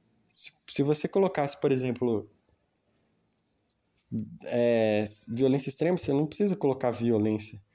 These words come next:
Outra coisa, medo? Como assim medo?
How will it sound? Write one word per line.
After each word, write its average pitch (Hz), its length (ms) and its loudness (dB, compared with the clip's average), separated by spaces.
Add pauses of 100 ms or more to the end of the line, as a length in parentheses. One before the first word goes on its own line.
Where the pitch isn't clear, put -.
(420)
Outra 147 240 -4
coisa, 151 500 0 (1160)
medo? 113 680 0
Como 330 180 0
assim 165 240 0
medo? 104 460 0